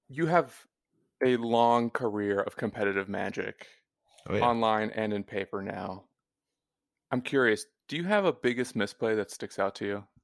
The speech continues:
Speaker 1: that still keeps you up at night?
Speaker 2: Yeah, I mean, I think everybody has misplays, and the one that I remember most is, um, game three of my other P T top eight. Uh, sorry, it was game five,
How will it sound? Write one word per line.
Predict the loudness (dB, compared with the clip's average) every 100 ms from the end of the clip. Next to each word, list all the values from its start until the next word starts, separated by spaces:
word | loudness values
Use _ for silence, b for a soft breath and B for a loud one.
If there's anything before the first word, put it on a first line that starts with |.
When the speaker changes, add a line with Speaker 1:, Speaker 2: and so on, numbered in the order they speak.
| _ _ -6
Speaker 1:
that | -6 -6
still | -12 -6 0 0
keeps | 0 -6 -4
you |
up | -4 -4
at |
night? | -6 -6 -8 -16 -20 b b _ -4
Speaker 2:
Yeah, | 0 6 6
I | 6
mean, | 6 6
I | 4
think | 4
everybody | 2 2 2 2 2
has | 0 -2
misplays, | -2 -6 -4 -2 0 0 -2
and | -6 -8 -8 -2
the | 4
one | 6 6
that | 6
I | 6
remember | 6 4 4 4 6 6
most | 6 6 6 2 -4 -4
is, | 0 0 -2 -6 -8
um, | -2 -2 -2 -4 -8 -4
game | 0 2 2
three | -2 -6 -2 2 2 2 2 0 0
of | 0 2 2 0 -8 -6
my | -4 -2 -4 -2
other | -2 -2
P | -2 -6
T | -6 -8
top | -2 -2 0 0
eight. | 0 -2 _ b b b b -6
Uh, | -4 0
sorry, | 4 4
it |
was | 4
game | 0 -2
five, | 2 2 2 0